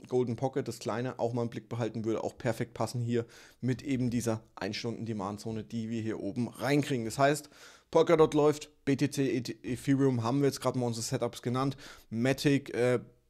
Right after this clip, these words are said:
muss ich noch überlegen, ob ich da reingehen werde, aber Zielmarke erst einmal sind so die ein Dollar elf fünfundsiebzig, Stop-Loss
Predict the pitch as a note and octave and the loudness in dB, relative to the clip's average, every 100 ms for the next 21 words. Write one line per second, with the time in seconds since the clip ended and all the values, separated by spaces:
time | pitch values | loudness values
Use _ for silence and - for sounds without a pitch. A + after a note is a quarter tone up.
0 | - - D2 C3+ D#3 C#3+ D3 C3 C3 B2 | -20 -20 -10 2 4 6 6 6 6 6
1 | B2+ C3 - A#2 B2+ C3 A2+ B2 B2 A#2+ | 4 2 -2 -2 0 -2 -2 -2 -2 0
2 | A#2+ A#2+ - A2+ A2+ - C#3+ B2 A#2+ A#2 | 0 0 0 0 -2 -4 -2 0 0 -2
3 | - G2 G#2+ A#2 A2 A2 A#2 A2 A2+ A2 | -2 -2 -4 -4 -4 -4 -6 -4 -6 -4
4 | - G#2+ G#2+ G#2+ G#2 - - D2+ - G#2+ | -4 -4 -2 -2 -2 -6 -18 -18 -2 0
5 | A2 - A2+ A2+ G#2+ A#2+ - B2 A#2 _ | 0 -2 -2 -2 -2 -4 0 -2 -2 _
6 | - - A#2 A2 A2+ A2 | -16 -4 -2 0 0 0